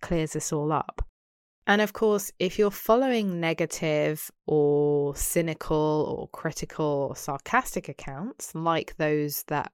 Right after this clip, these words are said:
essentially promote negative thought patterns, or those that are promoting unattainable, airbrush to perfection standards of beauty,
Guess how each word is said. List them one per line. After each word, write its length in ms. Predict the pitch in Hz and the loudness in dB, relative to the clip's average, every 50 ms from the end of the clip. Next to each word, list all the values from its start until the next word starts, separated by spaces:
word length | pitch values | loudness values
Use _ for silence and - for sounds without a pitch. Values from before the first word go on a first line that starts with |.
| - - | -12 -10
essentially 580 | - - 175 180 - - - 156 151 151 147 - | -6 -4 -4 -4 -4 -4 -4 -4 -4 -4 -2 -2
promote 420 | - 170 170 175 185 185 - - | -2 -2 0 0 0 0 -2 -2
negative 500 | 170 160 165 156 143 151 151 - - 135 | -4 -6 -4 -6 -6 -6 -6 -6 -6 -8
thought 360 | - - - 226 254 240 - | -6 0 2 2 2 2 0
patterns, 680 | - - 139 - - - - - 170 202 247 269 - - - | -4 -8 -8 -8 -8 -10 -8 -8 -6 -6 -6 -8 -8 -4 0
or 640 | 165 156 151 151 151 151 147 147 147 147 151 156 151 | 2 4 6 6 6 6 4 4 4 2 2 2 4
those 240 | 160 160 160 156 | 4 4 4 4
that 240 | - 165 151 - - - | 2 0 0 0 0 0
are 440 | - 147 143 143 143 143 139 139 139 | 0 2 2 2 2 2 0 0 0
promoting 720 | - - 170 165 160 156 160 156 - 156 147 147 147 139 | -2 -2 -2 0 0 0 -2 -2 -4 -8 -8 -8 -8 -4
unattainable, 720 | - 165 170 160 - - 160 156 151 151 143 147 143 143 - | -4 -2 -2 -2 -2 -2 -2 -2 -2 -2 -2 -2 -2 -2 2
airbrush 540 | - 156 165 160 139 160 151 147 - - - - | 2 4 4 6 6 4 4 4 2 -2 -10 -10
to 100 | - 151 | -10 -10
perfection 480 | - 151 - 160 - - - - 156 147 | -8 -6 -4 -4 -4 -4 -6 -6 -6 -6
standards 420 | - - 139 139 139 135 135 131 | -4 -4 -4 -4 -4 -6 -8 -10
of 160 | 139 131 - | -10 -8 -2
beauty, 480 | 175 196 233 233 - - 165 151 143 | 0 2 2 2 0 0 0 0 0